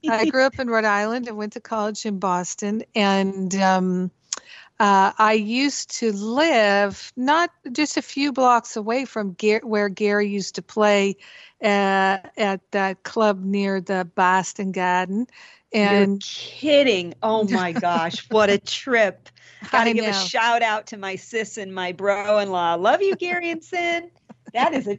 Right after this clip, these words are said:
Speaker 2: trip, Jennifer. You, it's so funny.
Speaker 1: I know. So, um, it's gonna be just a gorgeous time. And I just found out today, I had thought the conference was sold out, and, um,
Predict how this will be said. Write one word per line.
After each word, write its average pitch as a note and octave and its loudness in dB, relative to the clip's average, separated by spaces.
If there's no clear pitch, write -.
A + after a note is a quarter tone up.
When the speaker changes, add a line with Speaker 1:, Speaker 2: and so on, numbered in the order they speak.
Speaker 2:
trip, B4 2
Jennifer. G#3+ 0
You, C4 -6
it's - -8
so F4 -6
funny. E4+ -2
Speaker 1:
I B3 4
know. C#4 2
So, A#3 -6
um, G#3+ -2
it's A3+ -8
gonna E4+ -4
be C4 -4
just B3 -8
a G3+ 0
gorgeous G#3+ 0
time. F#3 -6
And A3+ 2
I A3+ 0
just A#3+ -6
found C#4 -2
out G#3 0
today, G3+ -4
I F#3+ 2
had B3+ -4
thought G#3+ -2
the G3 -12
conference G3 -10
was G3 -8
sold G3 -6
out, F3+ -4
and, G3+ 2
um, F#3+ 0